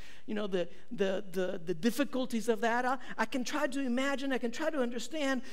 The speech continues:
but I'll never fully understand the challenges, the pressures, the difficulties.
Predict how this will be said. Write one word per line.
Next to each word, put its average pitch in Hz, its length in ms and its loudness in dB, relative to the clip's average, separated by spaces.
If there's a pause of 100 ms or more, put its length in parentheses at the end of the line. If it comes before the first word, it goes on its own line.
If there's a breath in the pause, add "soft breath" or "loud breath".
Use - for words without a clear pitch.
but 247 100 2
I'll 247 140 4
never 330 240 2
fully 302 400 0
understand 269 460 0
the 262 60 -2
challenges, 254 500 0
the 240 80 -4
pressures, 262 380 -2
the 247 60 0
difficulties. 214 840 -4